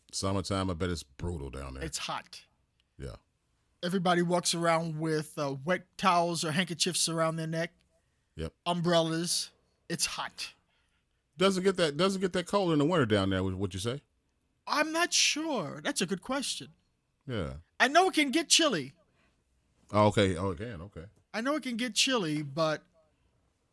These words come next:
Speaker 2: I've never been down there. Uh,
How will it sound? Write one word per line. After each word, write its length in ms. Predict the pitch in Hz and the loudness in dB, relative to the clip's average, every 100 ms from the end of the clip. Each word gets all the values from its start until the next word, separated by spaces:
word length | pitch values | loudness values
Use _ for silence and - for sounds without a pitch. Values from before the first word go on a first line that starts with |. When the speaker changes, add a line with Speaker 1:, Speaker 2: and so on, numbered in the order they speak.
| _ _ - | _ _ 0
Speaker 2:
I've 200 | 208 202 | 0 2
never 200 | 202 185 | 0 0
been 240 | 170 156 | 0 -2
down 360 | 165 170 180 180 | 2 2 2 0
there. 380 | 180 185 185 - _ _ _ _ _ _ _ _ _ _ | 2 2 0 -6 _ _ _ _ _ _ _ _ _ _
Uh, 300 | 165 160 147 | -6 -4 -4